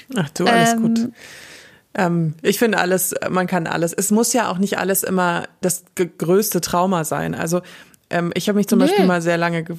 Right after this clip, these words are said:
Speaker 1: ge-, eins will ich noch, das, das komme ich vom Hundertsten ins Tausendste, aber ich habe mich mal gefragt, warum ich so krass kitzlig bin. Weil ich manchmal, ähm, ich, ich, es ist nicht auszuhalten, wenn mir selbst jemand nur so mit dem kleinen Finger irgendwie einen Zentimeter über den Unterarm, also es ist noch nicht mal so gängige Stellen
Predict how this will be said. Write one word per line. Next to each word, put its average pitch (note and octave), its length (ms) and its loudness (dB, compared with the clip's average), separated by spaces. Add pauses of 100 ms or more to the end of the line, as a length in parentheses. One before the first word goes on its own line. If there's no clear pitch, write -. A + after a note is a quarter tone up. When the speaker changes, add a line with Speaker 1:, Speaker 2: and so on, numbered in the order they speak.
(100)
Speaker 1:
ge-, - 160 -2
eins F#3 200 -2
will G3 80 4
ich F3 80 0
noch, F3 100 2
das, - 180 -8
das - 760 -10
komme D#3+ 180 0
ich D#3 80 -4
vom E3+ 140 2
Hundertsten E3+ 320 2
ins E3 100 0
Tausendste, F3 400 2
aber D#3+ 80 0
ich E3+ 100 -2
habe G3+ 120 0
mich G#3 100 -2
mal F#3+ 120 2
gefragt, F3+ 320 -2
warum F3+ 180 2
ich E3+ 80 0
so E3+ 80 -4
krass - 240 -4
kitzlig - 440 -6
bin. D#3+ 280 -6 (840)
Weil E3 140 0
ich E3+ 100 -4
manchmal, F3 800 0
ähm, E3 580 -2 (680)
ich, - 180 -12
ich, - 160 -12 (160)
es - 240 -6
ist - 400 -2
nicht F#3+ 240 0
auszuhalten, F#3 640 0
wenn F#3 100 2
mir F#3 140 2
selbst F3 300 -2
jemand F3+ 240 0
nur F#3 120 0
so F3+ 100 0
mit F3+ 100 0
dem F3 80 -2
kleinen F#3+ 320 -2
Finger G3 440 -2
irgendwie F3+ 280 0
einen F3 160 -4
Zentimeter F#3 480 0
über E3+ 120 0
den E3 160 0
Unterarm, G#3 540 0
also E3+ 220 -2
es E3+ 60 0
ist - 40 -2
noch F#3+ 120 0
nicht G#3+ 140 0
mal G3 140 0
so F3 140 -2
gängige F3+ 460 -2
Stellen F#3 580 0